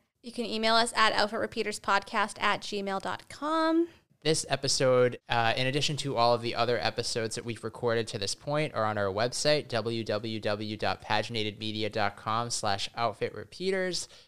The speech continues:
Speaker 2: That's also where we're going to upload photos of the outfits that we talked about today.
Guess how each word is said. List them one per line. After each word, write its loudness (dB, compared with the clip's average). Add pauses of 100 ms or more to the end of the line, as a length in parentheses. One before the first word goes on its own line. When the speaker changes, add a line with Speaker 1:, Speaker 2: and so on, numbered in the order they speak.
(200)
Speaker 2:
That's -6
also -2
where -2
we're -4
going -6
to -4
upload -6
photos -2
of -6
the -4
outfits -6
that -6
we -8
talked -4
about -2
today. -4